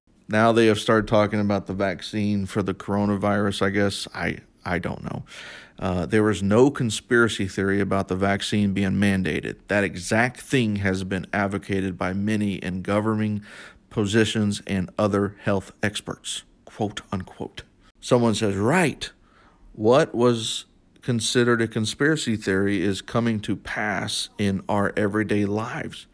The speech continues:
Just in case, what if, dot, dot, dot,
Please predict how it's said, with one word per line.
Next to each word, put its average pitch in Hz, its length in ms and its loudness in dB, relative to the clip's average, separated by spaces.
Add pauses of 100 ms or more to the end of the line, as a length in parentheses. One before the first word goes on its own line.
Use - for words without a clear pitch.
(120)
Just - 140 0
in 165 80 6
case, 165 560 4 (200)
what 147 260 4
if, 120 420 2 (640)
dot, 98 220 0
dot, 90 240 0
dot, 95 300 -2